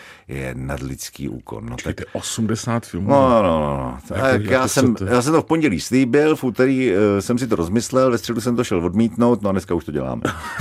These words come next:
Speaker 2: <laughs> Jak to chcete udělat?
Speaker 1: Já nevím.
Speaker 2: Ještě vůbec
Speaker 1: Já nevím, jako,
Speaker 2: jako
Speaker 1: <clears throat> Kamil Spáčil,
Speaker 2: pohoníte všechny, kdo to
Speaker 1: což
Speaker 2: umí?
Speaker 1: byl,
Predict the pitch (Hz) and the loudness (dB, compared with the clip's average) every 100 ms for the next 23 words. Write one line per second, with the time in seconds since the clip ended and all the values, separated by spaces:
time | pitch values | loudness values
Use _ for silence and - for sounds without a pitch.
0 | - 135 - - - - - - 180 - | -2 -2 -2 -4 -4 -2 -2 0 -2 2
1 | 208 - 202 - 113 127 - 226 135 120 | 0 2 -2 -2 -4 -4 -6 -6 2 4
2 | 98 87 82 104 - 226 - - - - | 4 4 2 -2 -4 -4 -2 -4 -4 -4
3 | - - - - 123 233 214 190 175 151 | -4 0 -2 -2 2 4 8 8 8 4
4 | 165 147 139 139 160 82 82 117 - - | 0 -6 -4 -6 -6 -10 -8 -8 -10 -6
5 | - 131 104 139 143 151 135 160 131 139 | -2 0 2 2 2 2 2 4 4 2
6 | - 156 - 143 131 127 139 123 117 120 | 0 -4 0 0 2 0 2 4 4 4
7 | 131 | 2